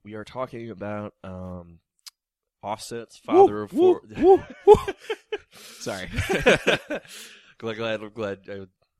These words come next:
Speaker 1: that was not planned. Um, anyway, uh, yeah, father of four, Offset, uh, his first solo album,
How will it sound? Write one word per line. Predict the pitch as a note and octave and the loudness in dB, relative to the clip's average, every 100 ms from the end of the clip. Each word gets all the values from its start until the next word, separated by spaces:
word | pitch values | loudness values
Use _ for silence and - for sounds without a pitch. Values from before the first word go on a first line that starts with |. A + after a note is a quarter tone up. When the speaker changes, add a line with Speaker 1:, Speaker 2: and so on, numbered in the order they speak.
| _ | _
Speaker 1:
that | G2 | -18
was | F#2 F#2 | -16 -14
not | F2 | -12
planned. | - F2+ E2+ | -14 -16 -14
Um, | G#2+ G2+ _ _ _ _ - | -14 -14 _ _ _ _ -14
anyway, | A2 G#2 F#2+ - _ | -12 -10 -12 -14 _
uh, | G2+ G2 F#2+ | -12 -10 -8
yeah, | G2+ F#2+ - _ | -6 -8 -10 _
father | - A#2+ A#2 A2+ | -8 -6 -4 -8
of | |
four, | - A#2+ A2+ G#2+ _ | -8 -8 -8 -8 _
Offset, | G#2 G2+ - - G2 F#2 _ - | -10 -10 -12 -12 -12 -12 _ -16
uh, | F#2+ F#2 F#2 F2+ _ _ | -14 -14 -14 -16 _ _
his | G2 F#2 - | -16 -16 -14
first | - G3+ - | -6 -4 -4
solo | D3 A#2+ A#2 | -6 -8 -8
album, | G#2+ G2+ G2+ G2 F#2+ | -10 -12 -12 -16 -16